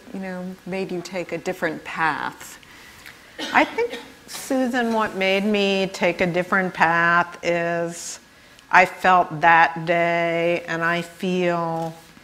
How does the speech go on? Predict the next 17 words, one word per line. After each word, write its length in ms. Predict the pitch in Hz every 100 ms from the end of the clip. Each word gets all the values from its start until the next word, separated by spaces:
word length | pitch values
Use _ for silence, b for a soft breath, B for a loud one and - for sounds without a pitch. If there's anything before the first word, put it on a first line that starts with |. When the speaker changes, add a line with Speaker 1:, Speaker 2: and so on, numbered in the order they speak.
| - -
Speaker 2:
today, 880 | - 180 170 175 233 254 120 107 113 156
that, 640 | 160 160 151 156 156 156 -
you 100 | 175
know, 180 | 175 165
the 160 | 160 170
most 920 | 170 170 175 175 175 - - - - _ B B B B B _ _ _
exciting 1300 | 180 - - - 180 170 180 185 180 180 175 170 170
and 460 | - 160 160 160 160
meaningful 1200 | 160 165 170 170 - 160 156 160 156 156 151 151 -
thing 300 | 160 196 202
that 200 | 135 165
happened 360 | 156 160 160
in 180 | 156 156
my 180 | 156 156
career 800 | - 165 151 160 214 196 156 156
is 240 | 151 -
that 420 | 170 160 160 165